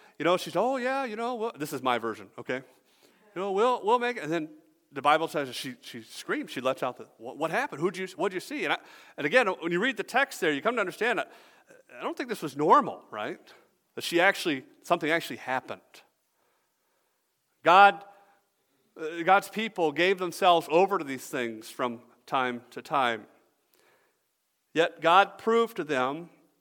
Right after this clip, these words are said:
his might and his power above any force of Satan. When Jesus was on earth, he battled against the forces of Satan time and again.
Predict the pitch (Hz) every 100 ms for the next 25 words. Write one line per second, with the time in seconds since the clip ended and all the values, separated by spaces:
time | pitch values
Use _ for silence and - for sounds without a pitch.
0 | _ _ _ 160 156 160 165 190 196 165
1 | 180 - - 180 143 131 143 143 131 -
2 | - 175 196 - - 156 131 - - 135
3 | - 160 143 131 117 _ _ _ _ _
4 | _ _ _ _ _ _ _ _ _ _
5 | _ _ _ _ _ _ _ _ _ _
6 | 139 131 165 180 175 165 147 147 151 165
7 | 131 - - - _ _ _ _ _ -
8 | 147 160 165 147 131 127 139 - - 135
9 | 127 120 120 - 123 117 113 - 117 113
10 | 110 110 107